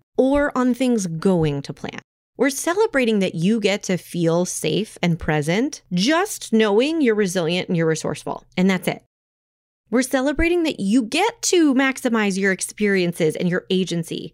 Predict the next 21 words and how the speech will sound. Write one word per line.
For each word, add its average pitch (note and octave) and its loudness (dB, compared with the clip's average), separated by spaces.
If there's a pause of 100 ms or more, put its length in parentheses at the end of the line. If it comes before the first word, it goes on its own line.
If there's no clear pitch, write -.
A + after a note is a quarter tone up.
(140)
by B3+ 2
using D4+ 4 (140)
all G4 2 (160)
your C#4+ 4
tools, - -6 (120)
not A4 2
just A4 0
your F4+ 0
brilliant D#4 0
planning. F4+ -2 (680)
And C4+ 4
personally, A#3 2 (220)
this D4 -2
week, G3+ -2 (100)
I'm F4 -2
celebrating C4+ 0 (500)
life C4+ -6 (540)
and A#3+ 4
love A#3 0 (240)
and A3 0 (220)
people. - 0